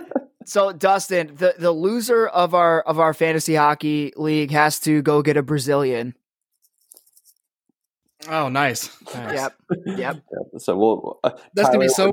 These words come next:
Speaker 3: when, when,
Speaker 2: it's gonna be so
Speaker 3: Tyler
Speaker 2: wonderful.
Speaker 3: loses, he, <laughs> he's gonna give you a very detailed picture, Dustin, just so you can
Speaker 2: Uh,
Speaker 3: look at
Speaker 2: uh,
Speaker 3: it.
Speaker 2: uh, he's gonna get a Brazilian and an ass tattoo this year, apparently.
Speaker 3: <laughs>
Speaker 1: <laughs> No, Nashville looks like trash.
Speaker 2: Hey, calm down, calm down.
Speaker 1: But, uh, a-, anyway, but yeah, so,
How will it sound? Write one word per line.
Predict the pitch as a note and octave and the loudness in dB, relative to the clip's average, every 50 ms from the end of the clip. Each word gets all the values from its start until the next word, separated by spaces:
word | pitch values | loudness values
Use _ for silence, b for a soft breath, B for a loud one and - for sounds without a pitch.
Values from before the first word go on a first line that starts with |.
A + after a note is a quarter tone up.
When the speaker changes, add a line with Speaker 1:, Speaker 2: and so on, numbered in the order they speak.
| - - | -2 -2
Speaker 3:
when, | B2+ C3 B2+ | -2 -2 -2
when, | |
Speaker 2:
it's | - - - | -2 -4 -2
gonna | - B2+ | -2 0
be | |
so | B2 C#3+ | 2 2
Speaker 3:
Tyler | C3+ C#3 D3 D#3 D#3 D3 | 2 4 4 2 2 4
Speaker 2:
wonderful. | C3+ C3 B2+ B2+ C3+ | 4 2 2 2 0
Speaker 3:
loses, | A2+ - | 0 2
he, | B2 A#2+ - - - - - - - | 0 0 2 2 -2 -2 -4 -10 -20
<laughs> | _ _ | _ _
he's | - B2+ A#2+ | -4 -2 0
gonna | C3 C#3 B2 | 0 0 2
give | A#2 A#2 A#2 A#2+ | 2 2 2 2
you | C3 C#3 B2 - | 2 2 2 2
a | F2+ G#2+ G#2+ | 2 2 2
very | G2+ G2 A#2 A#2+ A#2+ A2 | 2 2 2 2 2 2
detailed | G#2 A#2 A2+ - - A#2 F#2 F2+ - | 2 0 -2 0 2 0 0 0 0
picture, | - G#2+ F2+ - - F2+ | 0 -2 -2 -2 -2 -4
Dustin, | E2 E2 E2 F2 - - F2 | -2 -2 -2 -4 -4 -6 -8
just | E2+ F2 - | -6 -6 -4
so | - F#2+ | -4 -4
you | F2+ F2+ | -2 -2
can | E2+ F3 E2+ | -2 -2 -4
Speaker 2:
Uh, | E2 | -4
Speaker 3:
look | E2 E2 E2 | -6 -4 -2
at | D#2 D#2 | 0 0
Speaker 2:
uh, | F#3+ | 0
Speaker 3:
it. | G#3 - | 0 2
Speaker 2:
uh, | - A3 A#3+ - - _ _ - | 2 0 0 -2 -6 _ _ -6
he's | D#3 F3+ F3 | -4 -2 0
gonna | G3 | 2
get | F#3 F3 | 2 2
a | D#3 | 0
Brazilian | - C3 A#2 D3 D#3 D#3 | 0 -2 0 0 0 2
and | D3+ C3 C3 | 0 -2 -4
an | - | -6
ass | - C3 C3 C3 B2+ | -6 -6 -6 -6 -6
tattoo | - A#2+ A2 G2+ - - A2+ A2 | -6 -6 -6 -6 -8 -10 -12 -10
this | G#2+ A2+ - | -10 -10 -10
year, | A#2 G#2+ | -10 -10
apparently. | G#2+ - A#2+ A2+ G2+ F#2 G#2+ A2+ - F3+ - | -10 -10 -12 -12 -12 -14 -8 -4 -4 -2 0
Speaker 3:
<laughs> | - A3+ - - F#3 F#3 E3+ E3 - - - E3 - C#3+ - - | 0 -2 0 -2 -4 -2 -2 -6 -4 -4 -4 -4 -4 -6 -10 -14
Speaker 1:
<laughs> | _ _ _ - | _ _ _ -2
No, | - C4+ D#4 A#3+ E3 D3 | 0 2 2 2 0 0
Nashville | F3 F3 F3+ A3 A3+ - C#4+ C#4+ C4+ | 0 2 2 2 0 0 0 0 0
looks | B3+ A#3+ - | 0 0 0
like | B3 G#3+ G3 | -2 -2 -2
trash. | - - - D#3+ D#3 D#3+ F#3+ E3 A#2+ G#2+ G#2 - - - B B B B B G#3+ G#3+ B B B B B B B B B B B B _ - | -4 -8 -4 -2 2 2 2 2 0 -2 -8 -12 -16 -18 B B B B B -20 -20 B B B B B B B B B B B B _ -4
Speaker 2:
Hey, | E3+ E3 | -4 -2
calm | E3 - G#3 B3 | 0 0 0 2
down, | G#3+ F3 G3 A3+ A3 | 2 2 0 0 -4
calm | - G#3+ A3 | -6 -6 -6
down. | G3+ F3 F#3 G#3+ A3 _ _ _ | -4 -4 -6 -8 -10 _ _ _
Speaker 1:
But, | - D#3 D3 C#3 - D#3+ | -2 -2 -2 -2 0 0
uh, | D#3 D3 D3 C#3+ C3+ C3 - - _ - | 2 2 2 2 0 0 -2 -4 _ 0
a-, | E3+ F3+ F#3 - - | 2 2 2 2 2
anyway, | F3 F#3 F#3 F3 E3 D#3+ D#3 | 0 2 2 2 2 0 0
but | D3+ C#3+ E3+ E3+ | -2 -4 -4 0
yeah, | F3+ F3+ D#3+ D3 | 0 0 0 -2
so, | D3 - - E3+ E3 E3 D#3+ D3+ | -4 -2 0 2 2 2 2 0